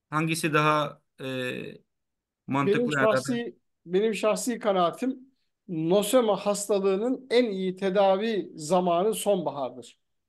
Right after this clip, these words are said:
Speaker 1: Thot, unë, thot, jap, thot, atë mendimin tem, thot, që mas, e, studimeve të mia që kam bë, sepse zotëria është, e,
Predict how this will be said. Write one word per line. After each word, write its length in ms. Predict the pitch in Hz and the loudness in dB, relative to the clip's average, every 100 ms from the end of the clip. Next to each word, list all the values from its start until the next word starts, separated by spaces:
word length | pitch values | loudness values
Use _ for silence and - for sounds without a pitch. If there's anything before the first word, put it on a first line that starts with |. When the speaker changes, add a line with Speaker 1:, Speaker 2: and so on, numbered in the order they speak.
| _ _ _ _ _ - | _ _ _ _ _ 0
Speaker 1:
Thot, 140 | 165 - | 0 2
unë, 120 | 175 170 | 0 0
thot, 140 | 170 | 0
jap, 140 | 185 185 | 0 2
thot, 120 | 175 | 0
atë 140 | 160 160 | 0 0
mendimin 340 | 170 185 180 170 | -2 -2 -4 -2
tem, 140 | 185 165 | -2 -2
thot, 160 | 170 | -8
që 120 | 170 165 | -4 -2
mas, 220 | 170 165 - 160 | 0 -2 -4 0
e, 360 | 160 160 160 147 | 2 4 2 0
studimeve 400 | 147 156 170 170 | -4 -2 0 -2
të 60 | 156 | -2
mia 160 | 175 160 | -2 -2
që 80 | 151 | -2
kam 160 | 151 151 165 | -2 0 4
bë, 80 | 165 175 | 4 2
sepse 360 | 170 139 - 156 | -2 -8 -4 -2
zotëria 380 | 147 156 160 160 156 | -2 0 2 2 2
është, 280 | 151 151 151 147 | -2 -2 -2 0
e, 80 | 143 | -4